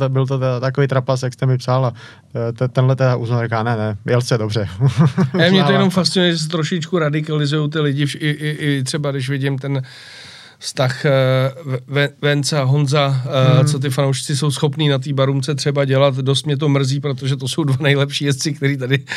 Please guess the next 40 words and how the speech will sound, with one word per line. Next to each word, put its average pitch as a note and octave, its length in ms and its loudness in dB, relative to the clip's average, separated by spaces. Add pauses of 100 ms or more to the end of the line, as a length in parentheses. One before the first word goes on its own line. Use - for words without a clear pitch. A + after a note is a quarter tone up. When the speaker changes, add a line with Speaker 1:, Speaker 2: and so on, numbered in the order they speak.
(180)
Speaker 2:
dneska C#3 220 4
Speaker 1:
Ale D3 120 4
Speaker 2:
jsou C#3+ 220 0
a C#3+ 60 0
ty C#3 120 -2
lidi C3+ 300 0 (280)
dokážou C#3 440 2
na C#3+ 100 2
něj C#3+ 140 4
bučet C3+ 460 0
prostě, B2 460 -2 (120)
Speaker 1:
Víš, D3 80 4
Speaker 2:
eh, B2+ 120 2
Speaker 1:
jako C#3+ 300 2
Speaker 2:
na D3+ 60 4
Speaker 1:
je, D3 100 4
Speaker 2:
tom, C3+ 100 2
Speaker 1:
ale C3+ 200 4
Speaker 2:
no. - 60 -2
Speaker 1:
to, D3+ 100 0
to D3 140 -2
není D#3 180 2
jenom E3 180 2
motorsport. A#2+ 580 -4
Ten, B2 280 0
eh, B2+ 280 -2
ta, C3 200 -2
ta C#3 140 -4
společnost C3 480 -6
se D3 80 -2
radikalizuje C3+ 760 -2
jakoby C#3 300 -2
úplně C3+ 400 -2
všude B2 440 -2
a A#2 380 -4
je A#2 140 -2
to A#2+ 100 -6
jakoby B2 360 -4
strašná B2+ 440 -4
škoda. A#2 340 -2